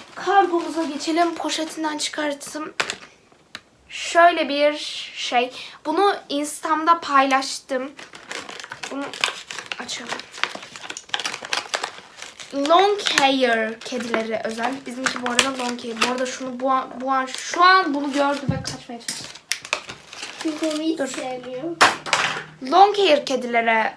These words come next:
Speaker 1: özel olan bizimki. Fulminator bu arada. Ve S small boyu. Bak şu an kaçmaya çalışıyor. Ama anneciğim taramak zorundayız seni yavrum. Taramak zorundayız çocuğum.
Speaker 2: Tüy döküyor
Speaker 1: Bu arada
Speaker 2: çünkü.
Speaker 1: birazcık şimdi kamerayı eğildireceğim.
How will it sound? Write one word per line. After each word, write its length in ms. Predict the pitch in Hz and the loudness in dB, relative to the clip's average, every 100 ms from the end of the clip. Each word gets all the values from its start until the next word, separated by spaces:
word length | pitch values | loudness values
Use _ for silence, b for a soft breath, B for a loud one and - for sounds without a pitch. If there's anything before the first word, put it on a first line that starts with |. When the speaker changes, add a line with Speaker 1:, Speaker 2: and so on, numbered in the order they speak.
| - | -4
Speaker 1:
özel 260 | 240 233 226 | -4 -2 -2
olan 260 | 220 220 220 | 0 -2 -2
bizimki. 320 | 226 240 320 | -8 -8 -8
Fulminator 760 | - 269 262 254 247 277 254 | -4 -2 0 0 -2 -2 -2
bu 100 | 233 | -2
arada. 600 | 226 226 240 302 330 - 277 | -2 0 8 10 10 6 2
Ve 460 | 311 320 - 254 262 | 4 4 4 2 2
S 60 | - - - | -2 -6 -4
small 320 | 262 262 247 | 0 0 2
boyu. 360 | 226 220 349 381 B B B B - | -2 2 2 0 B B B B -14
Bak 0 | |
şu 160 | - 294 | -6 -4
an 100 | 277 | -4
kaçmaya 340 | 285 277 294 | -4 -6 -6
çalışıyor. 300 | 294 277 311 | -4 -6 -6
Ama 160 | - 392 | -2 0
anneciğim 500 | - 381 392 392 403 | 0 0 -2 -2 -2
taramak 340 | 415 415 427 | 0 0 0
zorundayız 600 | 415 415 415 403 403 392 - | 0 0 2 0 0 0 -2
seni 220 | 403 381 | -4 -2
yavrum. 580 | 381 381 381 381 381 415 B B B | -2 -2 -2 -2 0 -2 B B B
Taramak 360 | - 508 523 508 | -4 4 4 4
zorundayız 540 | 480 415 403 415 403 | 0 2 4 4 2
çocuğum. 640 | - 427 392 403 392 453 605 - - | 0 0 2 4 4 2 -2 -12 -6
Speaker 2:
Tüy 200 | 349 339 | -4 -2
döküyor 340 | 302 - 285 | -6 -6 -4
Speaker 1:
Bu 100 | 294 | 2
arada 220 | 359 381 381 | 4 4 2
Speaker 2:
çünkü. 60 | |
Speaker 1:
birazcık 360 | 359 339 311 - | 4 2 2 -4
şimdi 220 | - 320 | -4 -4
kamerayı 360 | 320 302 311 - | -2 -2 -2 0
eğildireceğim. 800 | 277 285 277 269 254 262 285 | 0 0 -2 -4 0 2 2